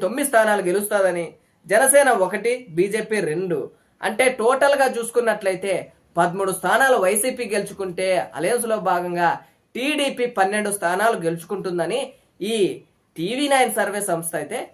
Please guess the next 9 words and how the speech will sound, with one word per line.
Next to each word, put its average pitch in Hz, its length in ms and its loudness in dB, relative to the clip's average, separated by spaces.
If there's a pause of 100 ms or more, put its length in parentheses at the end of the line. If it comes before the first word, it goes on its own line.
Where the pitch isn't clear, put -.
(200)
తేట 160 240 -4 (100)
తెల్లం 175 300 0 (120)
చేసి 196 240 -2
ఎగ్జిట్ 151 460 -6
పోల్ను 165 260 -2
రిలీజ్ 180 440 -2
చేసింది. 147 440 -4 (560)
సరే, 185 220 2
మరొక, 190 380 2